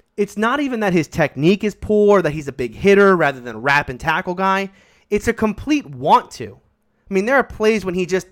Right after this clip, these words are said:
eh, not even trying to tackle the guy. A-, and that's, that is a serious flaw. Because, again, it goes to, you know, kind of work ethic and, and the kind of, you know, your, your kind of desire to be great,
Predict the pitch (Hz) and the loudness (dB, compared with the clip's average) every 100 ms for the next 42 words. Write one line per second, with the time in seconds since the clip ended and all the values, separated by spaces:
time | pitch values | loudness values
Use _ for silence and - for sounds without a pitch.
0 | - 175 175 170 165 160 151 143 143 160 | -10 -6 -4 -4 -4 -6 -6 -6 -2 -2
1 | 156 131 - - 180 226 135 - 143 113 | -4 -12 -10 0 2 2 -2 -8 -6 -6
2 | - 110 104 98 _ _ _ _ _ _ | -6 -14 -14 -18 _ _ _ _ _ _
3 | _ _ _ _ _ _ _ - 165 196 | _ _ _ _ _ _ _ -12 -6 -4
4 | 226 262 - 160 196 233 233 190 165 - | 0 -2 -4 -2 2 4 4 0 -4 -6
5 | - 202 208 202 170 - - 127 104 - | -2 4 6 6 2 -4 -8 -6 -6 -10
6 | _ _ _ _ _ _ _ _ _ - | _ _ _ _ _ _ _ _ _ -6
7 | 175 190 190 214 170 196 208 202 - 208 | -2 0 0 0 2 4 4 2 -2 -2
8 | 202 - _ _ _ _ - 208 151 160 | -2 -8 _ _ _ _ -2 -2 -2 -8
9 | 110 117 147 160 139 147 135 120 113 117 | -8 -4 -2 0 -2 -4 -12 -12 -16 -16
10 | 120 147 131 120 _ _ _ _ _ _ | -12 -10 -10 -12 _ _ _ _ _ _
11 | _ 151 131 147 156 160 185 143 135 135 | _ -10 -6 -8 -6 -4 -4 -6 -8 0
12 | 151 147 156 139 - 139 135 135 151 175 | 2 2 0 -2 -4 -8 -8 -8 -6 -6
13 | - - | -8 -20